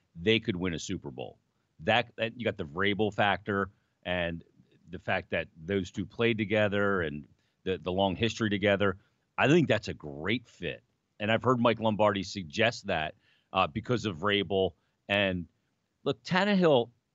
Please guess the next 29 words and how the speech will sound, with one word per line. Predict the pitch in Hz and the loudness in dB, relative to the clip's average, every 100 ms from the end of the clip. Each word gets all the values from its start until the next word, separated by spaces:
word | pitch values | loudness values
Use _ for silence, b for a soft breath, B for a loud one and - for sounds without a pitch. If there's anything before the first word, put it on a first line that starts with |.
| _ _ 92 | _ _ -6
did | 131 | 0
a | 117 | 0
nice | 101 107 117 113 | 2 2 2 0
job. | - 82 60 52 _ _ _ _ _ _ _ _ | -6 -8 -8 -12 _ _ _ _ _ _ _ _
But | 127 | 0
if | 123 | 0
the | 123 | -2
Tennessee | - 165 196 196 | -2 0 0 -4
Titans | - 151 135 123 | -2 -2 0 -2
wanna | 101 113 | 0 0
win | 98 98 | 2 0
a | 78 | -2
Super | - - 113 143 131 | -6 -2 -2 -2 2
Bowl, | 165 180 170 - _ _ _ _ _ | 4 4 0 -6 _ _ _ _ _
bring | 131 180 196 | -2 0 2
in | 196 | 2
Tom | - 160 151 | 4 6 6
Brady. | 120 147 120 71 - | 6 6 4 -2 -2
They're | 95 143 | 2 4
a | 151 | 2
team | - 156 117 80 | 0 0 0 0
built | 120 135 - | 0 0 0
to | 107 | -6
do | 76 90 98 | -2 0 4
it | 139 - _ _ _ | 4 2 _ _ _
with | 107 98 | -2 2
that | 110 98 | 2 2
running | 101 117 135 | 0 0 0
game. | 147 160 | -2 -4